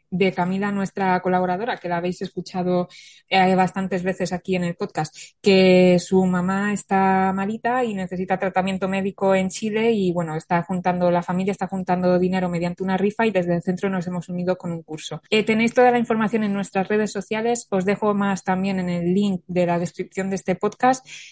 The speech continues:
y en, en nuestra web, w w w instituto forense punto net, si entráis a la parte de formación online, a la parte de antropología forense, lo primero que vais a ver va a ser la rifa. Cada boleto cuesta dos euros y os puede tocar el curso valorado en ciento ochenta.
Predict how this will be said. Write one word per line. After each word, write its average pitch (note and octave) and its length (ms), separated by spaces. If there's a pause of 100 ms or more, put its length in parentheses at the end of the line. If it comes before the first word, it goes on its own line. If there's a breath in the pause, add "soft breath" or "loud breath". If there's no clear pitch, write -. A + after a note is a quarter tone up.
(180 loud breath)
y G3+ 380
en, F#3 240
en F#3+ 200
nuestra F#3 360
web, A3 280
w A3 160
w A3 240
w F#3+ 200
instituto F#3+ 420
forense F3+ 640
punto F#3 480
net, A3 360
si F#3 180
entráis F#3+ 400
a F3+ 60
la E3+ 140
parte G3 260
de F#3+ 100
formación F#3 480
online, E3+ 400
a E3+ 80
la E3+ 140
parte G3 260
de F#3 80
antropología F3+ 640
forense, G3 400
lo G#3 120
primero F#3 300
que F#3+ 120
vais F3+ 200
a F3 80
ver G3+ 200 (400 loud breath)
va G3+ 80
a G3 40
ser F#3+ 200
la F3+ 120
rifa. E3 380 (300)
Cada A3+ 320
boleto A3 420
cuesta G3+ 260
dos F#3+ 200
euros B3+ 440
y F#3 260
os E3+ 120
puede G3 220
tocar G#3+ 240
el G3 100
curso G#3+ 260
valorado G3 380
en G3+ 100
ciento F#3 280
ochenta. D#3 500